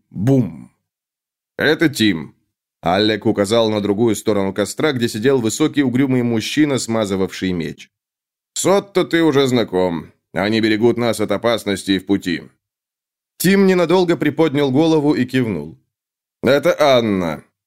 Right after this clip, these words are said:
Аллек махнул рукой в сторону немолодой женщины с изможденным лицом и седыми волосами, собранными в пучок. "Она нас кормит, поет и вообще всем нам вместо матери".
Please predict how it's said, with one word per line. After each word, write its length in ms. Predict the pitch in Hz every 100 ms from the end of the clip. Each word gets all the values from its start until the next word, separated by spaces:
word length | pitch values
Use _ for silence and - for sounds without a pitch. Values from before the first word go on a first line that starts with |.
| _ _
Аллек 500 | 85 95 101 104 101
махнул 420 | 110 98 113 107
рукой 280 | 101 127 123
в 60 | -
сторону 360 | 113 101 98
немолодой 480 | 101 98 95 98 98
женщины 500 | 107 147 135 127 117
с 60 | 117
изможденным 600 | 107 101 95 104 107 101
лицом 340 | 98 - 139
и 20 |
седыми 320 | 120 107 113
волосами, 500 | 107 107 107 160 156
собранными 560 | 135 131 123 117 110 110
в 100 | 104
пучок. 480 | 104 104 71 76 _ _ _ _ _ _ _ _
"Она 280 | - 120 196
нас 240 | 208 160 -
кормит, 440 | 160 147 139 -
поет 480 | 131 156 147 - -
и 120 | 104
вообще 480 | 113 104 - 95 85
всем 320 | - 120 123
нам 200 | 113 101
вместо 360 | 92 98 - 90
матери". 560 | 76 - 73 73 80